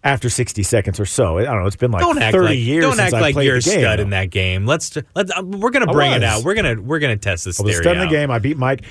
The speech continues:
Speaker 2: We
Speaker 1: I
Speaker 2: can plug it in
Speaker 1: also
Speaker 2: downstairs in the weight room since nobody uses it.
Speaker 1: I was also a stud in the arcade version of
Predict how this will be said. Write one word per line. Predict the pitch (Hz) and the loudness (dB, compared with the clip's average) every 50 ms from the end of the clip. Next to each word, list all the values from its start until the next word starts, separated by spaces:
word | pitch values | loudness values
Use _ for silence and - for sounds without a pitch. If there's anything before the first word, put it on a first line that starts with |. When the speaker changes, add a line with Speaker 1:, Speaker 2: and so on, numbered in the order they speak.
| - 117 | -6 -4
Speaker 2:
We | 131 - | 0 0
Speaker 1:
I | 135 | 0
Speaker 2:
can | - | 2
plug | 160 170 214 190 196 190 | 2 2 2 2 2 2
it | 202 - | 2 2
in | 127 120 | 2 2
Speaker 1:
also | 117 120 | 2 2
Speaker 2:
downstairs | 175 175 170 160 156 - - 170 160 156 156 147 139 | 0 0 0 -2 -4 -4 -2 0 0 0 0 -2 -2
in | 143 143 | -2 -2
the | 135 123 | -2 0
weight | 123 131 135 127 | 0 0 0 0
room | 120 113 107 107 104 | -2 -2 -4 -4 -4
since | - 117 107 92 | -4 -6 -6 -4
nobody | 110 117 113 107 107 104 | -2 -2 -2 -2 -2 -2
uses | 98 98 101 95 85 87 82 82 | -2 -4 -4 -4 -6 -8 -8 -6
it. | 85 82 | -4 -2
Speaker 1:
I | |
was | 110 113 | 0 0
also | 135 190 208 - 226 180 | 2 0 0 0 0 -2
a | |
stud | 139 - - 160 147 135 | -2 0 0 0 2 2
in | 123 | 0
the | 123 123 127 | -2 -2 0
arcade | 113 113 104 - - - 156 170 165 135 113 98 82 78 - | 0 -2 -2 -2 -2 -2 0 0 2 0 0 -2 -4 -4 -2
version | 104 107 110 98 101 104 | 0 0 0 0 0 -4
of | 87 80 | -6 -8